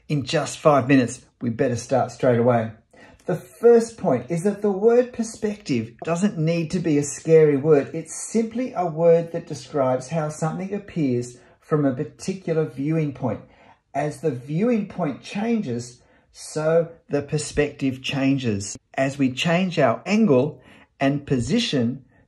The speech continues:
to the object, how it looks changes. If we're looking more side on,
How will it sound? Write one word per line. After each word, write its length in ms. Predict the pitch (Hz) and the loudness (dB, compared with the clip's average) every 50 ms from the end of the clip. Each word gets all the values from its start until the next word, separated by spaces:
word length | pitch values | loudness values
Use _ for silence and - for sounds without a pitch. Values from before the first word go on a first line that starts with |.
| _ _ _ | _ _ _
to 240 | - - 165 151 135 | -6 -2 0 0 2
the 160 | 127 123 139 | 4 4 6
object, 640 | 165 196 202 165 - - 113 104 - - - - - _ _ _ _ _ _ _ _ _ _ _ | 6 6 4 2 -2 -2 -2 -2 -2 -6 -10 -16 -20 _ _ _ _ _ _ _ _ _ _ _
how 380 | _ - - - 165 170 170 156 | _ -14 -6 -4 0 2 4 4
it 160 | 147 - 160 | 4 4 4
looks 500 | 151 156 143 - - - - - - - _ _ _ | 4 2 2 2 -2 -8 -12 -14 -14 -20 _ _ _
changes. 880 | - - - 151 143 143 143 147 131 131 117 95 90 98 - - - - _ _ _ _ _ _ _ _ _ _ _ _ _ | -10 -6 -4 0 0 2 2 0 0 -2 -2 -4 -4 -6 -10 -12 -16 -20 _ _ _ _ _ _ _ _ _ _ _ _ _
If 200 | - 107 - - | -12 -12 -6 -2
we're 100 | 127 123 | 0 2
looking 340 | 123 139 131 - 147 131 127 | 4 4 4 4 4 2 4
more 220 | 131 135 131 131 | 4 4 4 2
side 460 | 127 - - - 156 156 156 147 143 143 | 2 0 2 2 4 6 6 6 8 8
on, 280 | 151 170 196 202 202 | 8 8 6 4 2